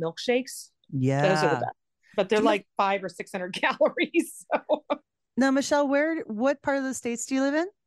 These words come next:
Speaker 1: I live just north of Indianapolis, Indiana.
Speaker 2: Okay. Do you have Tim Hortons there?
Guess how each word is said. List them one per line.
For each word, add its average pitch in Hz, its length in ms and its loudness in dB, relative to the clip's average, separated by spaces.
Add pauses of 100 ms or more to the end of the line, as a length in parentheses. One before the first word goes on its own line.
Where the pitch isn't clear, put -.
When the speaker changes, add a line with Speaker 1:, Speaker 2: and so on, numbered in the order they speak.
(760)
Speaker 1:
I 269 560 0
live 247 340 0
just 240 300 -4
north 247 260 0
of 196 140 -4
Indianapolis, 202 920 -6 (240)
Indiana. 190 400 2
Speaker 2:
Okay. 185 220 -2 (640)
Do 285 100 0
you 370 120 4
have 285 280 0
Tim 285 240 2
Hortons 262 440 2
there? 269 360 2